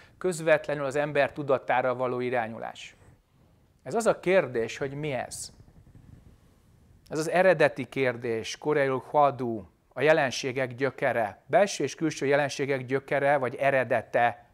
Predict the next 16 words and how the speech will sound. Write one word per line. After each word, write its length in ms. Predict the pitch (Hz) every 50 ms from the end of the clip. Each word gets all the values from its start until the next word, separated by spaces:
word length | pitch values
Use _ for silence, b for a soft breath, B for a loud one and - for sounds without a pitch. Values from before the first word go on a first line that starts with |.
| _ _
egyaránt. 720 | - 135 131 131 131 120 113 113 113 117 127 - - - _ _ b b b b b b b b b b b b b b b b b b b
És 120 | - - 151
a 60 | -
kérdés 460 | - 208 226 220 196 202 190 180 -
úgy 200 | 208 196 170 147
szól, 280 | - - - 160 160 151
hogy 180 | 143 139 143 -
ülve, 460 | 175 196 233 226 180 139 139 - 123
állva, 340 | 139 156 165 156 131 135 123
járva, 460 | 131 139 139 147 143 139 127 120 107
fekve, 840 | - - 143 139 139 - - 147 156 160 180 196 202 - - _ _ _ _ _ _ _ _ _ _ _
beszédben, 800 | - 117 160 185 - - - 160 139 120 123 117 120 113 117 110
csendben, 640 | - - 147 151 156 151 139 127 127 113 107 107 107
cselekvésben 720 | - - 165 165 165 139 - - 127 113 107 113 123 120
és 200 | 120 117 110 -
nyugalomban, 840 | - 151 160 151 147 131 123 117 113 117 110 117 120 131 147 170 185